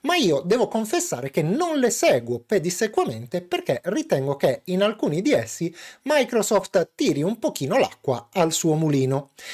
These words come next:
e così ne ho elaborato una mia versione personalizzata che è quella che voglio mostrarti proprio adesso. La prima cosa che devi sapere è che, contrariamente a quanto mostro solitamente nei video per tua comodità,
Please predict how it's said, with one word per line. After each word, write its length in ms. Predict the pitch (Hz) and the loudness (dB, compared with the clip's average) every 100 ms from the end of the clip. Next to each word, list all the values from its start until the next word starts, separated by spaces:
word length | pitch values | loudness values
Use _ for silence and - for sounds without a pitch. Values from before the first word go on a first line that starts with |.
| - | -10
e 80 | 247 | -4
così 200 | 330 - | 0 0
ne 220 | 302 214 | 2 2
ho 240 | 208 170 170 | 2 0 0
elaborato 920 | 156 170 165 214 330 139 113 123 135 | 2 2 2 2 2 0 -2 -8 -4
una 140 | 147 | -2
mia 220 | 151 240 120 | 0 0 2
versione 600 | 160 156 - 262 120 110 | 0 0 0 0 -2 -8
personalizzata 1120 | - 160 - 294 330 359 381 - 190 - 185 - - | 0 0 0 -2 0 2 0 -4 -4 -8 -10 -14 -20
che 160 | - 403 | 0 0
è 60 | 330 | 2
quella 380 | - 123 127 139 | 0 0 -2 -4
che 100 | 294 | -2
voglio 240 | 277 254 | 0 0
mostrarti 560 | 330 - - 95 - 185 | -2 -6 -8 -8 -6 -6
proprio 420 | - - 349 247 | -4 0 0 2
adesso. 400 | 143 - - - _ _ - | 0 -4 -10 -14 _ _ -14
La 160 | 127 127 | -6 -4
prima 300 | - 330 202 | 0 2 2
cosa 300 | 185 226 143 | 2 2 2
che 100 | - | 0
devi 160 | 151 180 | 0 0
sapere 400 | 190 320 330 175 | 0 0 2 2
è 80 | 147 | 0
che, 240 | 214 139 | -2 -2
contrariamente 1000 | - 175 175 214 208 277 392 262 123 120 - | 0 0 2 0 2 2 2 0 -2 -8 -8
a 120 | 131 | -2
quanto 340 | 240 226 135 | 0 0 0
mostro 380 | 127 233 - - | -2 -2 -2 -8
solitamente 840 | 113 139 143 147 170 214 123 120 | -6 -4 -2 -2 0 0 -2 -6
nei 200 | 117 135 | -4 -2
video 380 | 175 262 123 110 | 0 0 0 -2
per 220 | 120 120 | -4 -8
tua 300 | - 262 160 | -2 0 2
comodità, 580 | - 214 294 330 156 143 | 2 0 2 2 2 0